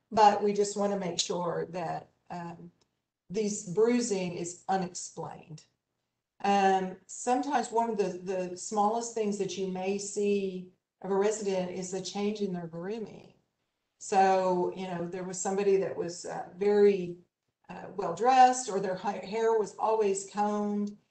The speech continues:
and now it's not. Maybe that's the time to ask for a qu-, ask a question. "What's going on? Um,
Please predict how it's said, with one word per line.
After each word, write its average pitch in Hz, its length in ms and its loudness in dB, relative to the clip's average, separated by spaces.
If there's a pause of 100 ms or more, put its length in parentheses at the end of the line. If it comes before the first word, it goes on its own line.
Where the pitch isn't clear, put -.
(280)
and 185 520 -4
now 202 200 -6
it's - 200 -10
not. 262 540 -8 (560)
Maybe 320 220 -8
that's 359 200 -8
the 254 80 -12
time 208 280 -2
to - 140 -6
ask 185 240 -6
for 180 200 -8
a - 20 -12
qu-, - 260 -14
ask 185 220 -8
a 180 80 -10
question. - 440 -14 (560)
"What's 226 180 -14
going 208 240 -4
on? 180 340 -10 (640)
Um, 185 380 -6